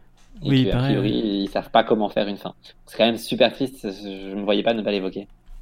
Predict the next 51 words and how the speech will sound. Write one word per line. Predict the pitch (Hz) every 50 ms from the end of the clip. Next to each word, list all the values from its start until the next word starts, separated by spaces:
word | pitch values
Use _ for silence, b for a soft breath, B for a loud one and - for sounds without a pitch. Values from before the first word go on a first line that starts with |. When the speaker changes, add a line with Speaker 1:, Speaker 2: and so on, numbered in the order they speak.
| - - -
Speaker 1:
Voilà. | 139 143 123
Speaker 2:
c'est | 104 - 131
super | 120 - 139 123 143 135 135
triste, | - 131 117 - -
euh, | 113 113 117 113 113 113 113 113 117 113
de, | 113 113 110 110 113 113 110 110 110 110 113 117 117 - -
de | 123 120 117 113 117 117 B B B B B B - - - -
finir | - - - - 131 131 131 135 143 139 120
sur, | - - - 120 117 110 110
euh, | 120 120 117 117 120 120 120 117 151 147 - - - - - - - - -
un | 120
confinement. | 113 - 117 117 - - 120 113 113 113 -
<laughs> | - - - - - - - - - - - - - - - - - - B B B B B B B B B B B B
Il | 127 131
y |
a, | 143 147 151 - -
il | 147
y | 131
a | 135
une | 139 151
autre | 180 180 180 -
Speaker 1:
<laughs> |
Speaker 2:
série | 190 165 180 190
que | 180 156
je | 131 -
crois | - 147
qu'on | - 143 127 117
regarde | 117 117 127 131 127 127 127
pas, | 120 - 151 151
mais | 147 127 113
peut-être | - - 120 -
qu'on | - 120 117
a | 117
dû | 110 123 117 113
voir, | 110 117 123 131 127 123 120 117 113
euh, | 113
d'autres, | 113 113 113 - - -
euh, | 120 113 113 113 117
trucs, | 120 147 151 -
c'est, | - - - 127 123
euh, | 123 120 123 123 - - -
et | 123
je | 123 - -
crois | - 127 117
qu'elle | - 123 113
est | 110
finie, | - - - 135 156 165 B B B B B B B B
c'est | - - - 127
Modern | 120 127 135 131 147 143 147
Family. | - - 135 131 131 135 143 - - - - - - -
Speaker 1:
Ah | - -